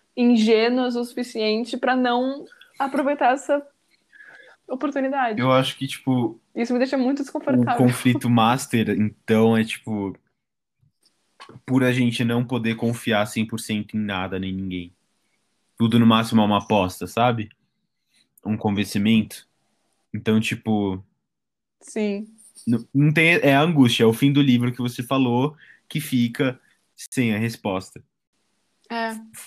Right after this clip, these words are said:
Speaker 2: É.
Speaker 1: É isso, é só muito angustiante, tipo, não tem <laughs> Ao mesmo tempo que, que só aceitar, assim, dá um sentimento muito errado, né? Tipo, "Ah, tá bom, eu sei disso tudo, eu tenho consciência disso tudo,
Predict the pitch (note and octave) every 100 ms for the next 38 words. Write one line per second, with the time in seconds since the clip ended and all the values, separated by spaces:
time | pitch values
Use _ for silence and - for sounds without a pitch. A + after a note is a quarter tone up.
0 | _ G3 - A#3+ C4 A#3+ A#3+ A3 A3+ A#3
1 | A#3 B3+ B3 A#3 A3+ A#3+ A3+ G#3 G3+ G#3+
2 | G#3 G#3+ A3 C#4+ C4+ - _ _ _ _
3 | _ _ _ - - _ _ - A3 A#3
4 | C4+ C4 B3 B3 - B3 A#3 - _ -
5 | A#3+ - G#3+ A3 B3 A3 A3 A3 G3 G3+
6 | G#3 G3+ - _ _ _ _ _ _ _
7 | _ _ _ _ _ _ _ _ A3 A3+
8 | G#3+ G3+ - _ _ - _ _ _ _
9 | _ _ _ _ _ - G3+ G#3 A3 A#3+
10 | A#3 A#3 A3+ A3+ A#3 A3 A3 B3 A#3 -
11 | G3+ G#3+ G#3 G3 G3+ A3+ A3 G#3+ A3 G3+
12 | G#3+ A#3+ A3+ A3 - - A3 G#3+ G#3+ G#3
13 | A3 A3+ - G#3+ A3 B3 - - - A3
14 | G#3+ A3